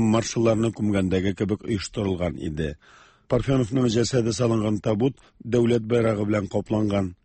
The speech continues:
Хәрби оркестр уйный. Табутны озатырга хәрби машиналар төзелгән, салют бирелә. Евгений Парфеновның нинди максат өчен, кайда баш салуын әйтеп булса да,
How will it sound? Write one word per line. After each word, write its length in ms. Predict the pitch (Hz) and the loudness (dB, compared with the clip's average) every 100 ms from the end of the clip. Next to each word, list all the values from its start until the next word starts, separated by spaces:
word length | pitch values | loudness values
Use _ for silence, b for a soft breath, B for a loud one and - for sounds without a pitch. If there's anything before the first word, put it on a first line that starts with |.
| _ | _
Хәрби 380 | - 120 113 143 | -2 0 2 0
оркестр 500 | - 127 117 - - | 0 -4 -4 -6 -4
уйный. 540 | 107 117 110 98 95 b b b - | 0 0 2 0 -2 b b b -2
Табутны 460 | 135 127 143 143 | 2 2 2 2
озатырга 640 | 139 135 110 117 127 143 131 - | 2 2 0 -2 0 0 -2 -6
хәрби 240 | 120 110 123 | -4 -2 2
машиналар 640 | 120 110 135 120 107 98 | 2 0 0 0 0 -2
төзелгән, 560 | 110 101 104 95 95 92 _ _ | -4 -2 0 0 -2 -4 _ _
салют 400 | - 120 104 85 | -6 -2 -2 -2
бирелә. 460 | 92 92 82 80 - _ _ _ | -2 -2 -2 -4 -8 _ _ _
Евгений 480 | - 120 127 170 165 | -2 0 4 4 2
Парфеновның 640 | 151 135 170 156 117 123 | 0 -2 0 0 0 0
нинди 320 | 113 123 120 117 | 2 4 4 2
максат 480 | 120 107 - 117 | 2 0 -4 -4
өчен, 400 | 139 127 156 160 b b | -4 -4 -2 -2 b b
кайда 300 | 143 135 117 | 2 4 4
баш 260 | 107 127 - | 2 0 0
салуын 380 | 131 131 131 - | 0 2 2 0
әйтеп 340 | 117 110 110 95 | -2 -2 -2 -4
булса 380 | 95 95 143 | -4 -2 0
да, 160 | 131 | 2